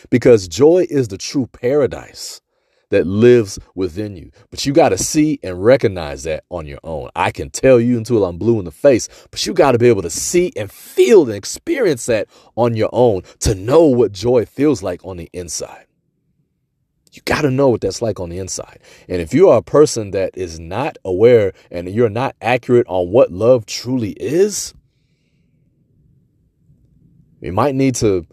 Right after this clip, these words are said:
we might need to rethink our priorities. We might need to really rethink of what love truly is. Are, are we more of a, a receiver when it comes to love? Or are we a givers?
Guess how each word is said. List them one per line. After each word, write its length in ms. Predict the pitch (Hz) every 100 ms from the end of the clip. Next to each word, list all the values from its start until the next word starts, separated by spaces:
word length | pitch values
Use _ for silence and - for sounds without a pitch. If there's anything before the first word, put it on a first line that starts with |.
| _ _ _ _
we 80 | 87
might 240 | 87 113 127
need 160 | 131
to 80 | 117
rethink 440 | 95 123 - 120
our 140 | 117 110
priorities. 600 | - 95 104 104 73 71
We 80 | 80
might 320 | 82 101 123
need 180 | 117 120
to 220 | - 90 82 _ _
really 280 | 95 120 101
rethink 520 | 92 113 - 120 120
of 260 | 101 90 80 _ _ _ _ _
what 260 | 92 101
love 300 | 87 113 117
truly 380 | - - 117 90
is. 580 | 101 98 - - - _ _ _ _ _ _ _ _ _ _ _ _ _ _ _ _ _ -
Are, 160 | 90 -
are 200 | 92 95
we 280 | 101 110
more 340 | 101 101 113 117
of 280 | 107 95 85
a, 280 | 90 80 76 -
a 80 | 82
receiver 760 | 78 - - 113 151 143 165
when 160 | 143 165
it 80 |
comes 240 | 160 170 160
to 80 | 175
love? 500 | 170 170 170 165 _ _ _ _ _ _ _ _ _ _ _ _ _
Or 380 | - 82 78 - _ -
are 160 | 76
we 180 | 76 71
a 60 | 69
givers? 580 | 92 107 - - -